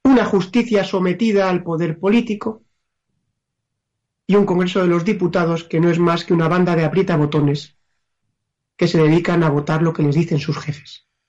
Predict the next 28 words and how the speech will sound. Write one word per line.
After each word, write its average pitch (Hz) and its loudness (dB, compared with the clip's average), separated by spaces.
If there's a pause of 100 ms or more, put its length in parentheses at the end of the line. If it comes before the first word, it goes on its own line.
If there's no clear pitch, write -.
(320)
Esta - -2
es 254 4
la 185 2
realidad 170 0
política, 185 -4 (680)
digamos 175 -2
más 160 -2
bien 170 -2
estatal, 160 -2
de 151 0
España. 160 -4 (2500)
Pero 196 4
en 202 4
el 220 4
audio 277 2
que 214 -2
vamos 226 -4
a 214 -4
ver 240 0
a 226 -6
continuación, 196 -4 (500)
don 180 2
Antonio 214 2 (840)
nos 175 0
avisa 208 -2 (760)
y 160 -2
nos 220 0
advierte 170 -4